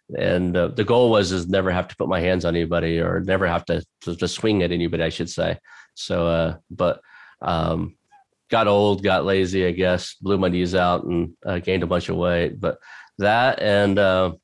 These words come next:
I was an adrenaline junkie as a youth, right?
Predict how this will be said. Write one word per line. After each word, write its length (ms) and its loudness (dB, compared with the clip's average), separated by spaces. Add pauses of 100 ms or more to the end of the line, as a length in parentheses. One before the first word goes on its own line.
(140)
I 80 -4
was 180 0
an 80 2
adrenaline 540 2
junkie 460 0
as 180 0
a 40 -2
youth, 420 -2 (600)
right? 420 0